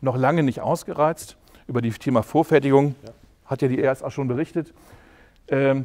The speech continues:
Speaker 1: das wird auch eine ganz, äh, wichtige Rolle spielen. Und wie gesagt, Inside, Outside, was vor der Wand ist, wird durch hinter der Wand immer mehr bestimmt. Und die intelligente Verbindung dieser beiden Systeme,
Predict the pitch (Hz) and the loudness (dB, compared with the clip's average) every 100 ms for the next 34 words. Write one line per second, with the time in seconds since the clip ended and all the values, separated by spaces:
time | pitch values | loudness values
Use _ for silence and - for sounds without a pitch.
0 | - 139 - - 151 160 143 156 - - | -4 -6 -2 0 2 0 -2 -6 -12 -4
1 | 139 135 151 - 147 135 143 139 - 139 | -2 -2 -4 -4 -2 0 0 -2 -4 -2
2 | 135 139 - _ _ 127 135 147 131 131 | -2 -8 -16 _ _ -8 -4 -4 -2 -4
3 | - 151 165 139 123 120 135 - 143 - | -4 -6 -6 -8 -4 -4 -4 -4 -6 -6
4 | _ _ _ _ _ _ 127 127 - 175 | _ _ _ _ _ _ -6 -6 -4 0
5 | 202 170 156 160 143 131 139 135 117 - | 0 2 0 0 -6 -2 -4 -2 -8 -10
6 | - 165 156 143 131 131 131 147 139 127 | -10 -2 0 2 0 -2 -4 -2 0 0
7 | 117 107 - 139 165 - _ - - - | 0 -2 -2 -2 -2 -8 _ -20 -20 -20
8 | - 131 123 151 160 165 143 139 160 147 | -6 -6 -6 -10 -8 -4 -4 -4 -6 -8
9 | - 120 143 202 160 127 120 113 104 104 | -10 -6 -4 -2 -4 -4 -4 -2 -4 -4
10 | 104 104 - 117 120 | -8 -10 -6 -4 -4